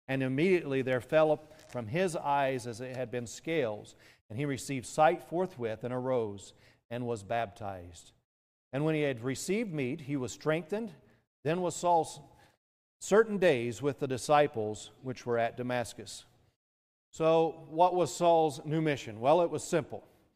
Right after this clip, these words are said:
Uh, years later, when giving his testimony, he described this calling that God had given him in Acts chapter twenty-six and verse eighteen.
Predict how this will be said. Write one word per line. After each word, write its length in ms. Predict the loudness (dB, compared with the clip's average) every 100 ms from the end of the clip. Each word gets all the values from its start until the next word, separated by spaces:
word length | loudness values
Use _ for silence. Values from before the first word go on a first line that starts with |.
| _ -20 _ _ _
Uh, 60 | -2
years 320 | 6 6 6
later, 300 | 4 6 6
when 180 | 4 2
giving 260 | 0 0
his 180 | 0 -4
testimony, 680 | 2 4 4 -2 -4 -4 -2
he 100 | -2
described 580 | -4 -4 4 6 4 2
this 180 | -4 0
calling 420 | 2 4 2 0
that 140 | -4
God 220 | 2 2
had 140 | 2 0
given 220 | -2 -2
him 160 | -4 -4
in 60 |
Acts 220 | -4 -4
chapter 280 | -2 -2 -2
twenty-six 560 | -8 -8 -6 -4 -4 -4
and 120 | -4
verse 260 | -4 -2 -2
eighteen. 540 | -4 -4 -6 -6 -8